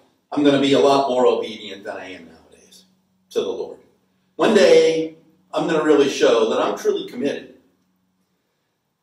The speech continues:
Someday I'm gonna really focus on serving Christ. But I'm so busy now. Someday I will. You know, after all this scary virus stuff is over, maybe then I can, I can get back to trying to be a really committed Christian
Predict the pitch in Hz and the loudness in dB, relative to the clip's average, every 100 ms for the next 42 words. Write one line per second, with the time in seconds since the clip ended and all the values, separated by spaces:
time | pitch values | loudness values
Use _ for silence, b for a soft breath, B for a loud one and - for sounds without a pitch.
0 | _ _ - - 233 208 202 196 147 143 | _ _ 0 2 6 4 4 0 0 2
1 | 214 180 - - 139 - - - - 135 | 2 0 -2 0 0 -2 -8 -14 -12 -6
2 | 127 127 120 - - _ - - - 160 | -4 -4 -6 -10 -20 _ -8 0 2 2
3 | - 143 135 - - - - _ _ _ | -2 -2 -4 -6 -14 -18 -20 _ _ _
4 | _ _ _ _ _ _ _ _ _ - | _ _ _ _ _ _ _ _ _ -6
5 | 240 233 - - 180 - 123 - - - | -4 -4 -6 -6 -4 -4 -4 -4 -10 -16
6 | _ _ _ _ - 269 277 233 160 - | _ _ _ _ -6 0 2 2 2 2
7 | 139 123 156 180 202 247 254 - 427 214 | 0 2 2 2 2 2 -2 0 2 4
8 | 208 185 - - - 180 190 185 185 - | 2 2 -2 -6 -4 0 2 2 0 0
9 | 165 170 165 - 135 127 147 151 147 143 | 0 0 -2 -8 -6 -6 -6 -2 0 0
10 | 139 B B 262 254 - 180 175 147 135 | -4 B B 0 2 2 2 4 2 -2
11 | - - - - B B 143 147 151 151 | -4 -6 -8 -18 B B -6 -2 0 0
12 | 147 160 160 160 127 - 156 156 190 - | 0 0 0 -2 -8 -8 -4 -2 -4 -8
13 | 131 127 123 143 147 - - - 117 127 | -8 -4 -2 0 -2 -4 -12 -16 -12 -8
14 | - - - 123 - - 95 - | -8 -8 -10 -10 -10 -12 -18 -20